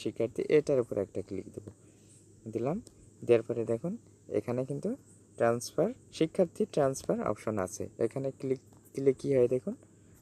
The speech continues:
আমার বিদ্যালয়ের প্রতিটি বিদ-, আহ, শিক্ষার্থীর ডেটা এখানে কিন্তু শো করবে। এই যে চারশো তিনটি ডেটা এখানে শো করছে। এখান থেকে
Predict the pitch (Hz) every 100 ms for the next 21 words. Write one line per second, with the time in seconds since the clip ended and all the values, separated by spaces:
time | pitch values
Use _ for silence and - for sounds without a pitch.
0 | - 127 135 131 131 127 151 247 - -
1 | - - 156 160 156 139 123 - - -
2 | - 113 110 107 104 - 120 - 127 135
3 | 120 117 127 117 127 143 139 147 208 117
4 | - 90 101 104 92 98 - - - -
5 | - - 120 - 139 - 131 117 113 104
6 | 98 123 139 120 131 185 - - - -
7 | - - - - - - 113 104 95 -
8 | - 104 - - - - - - - -
9 | - - - - - - - 143 175 180
10 | 175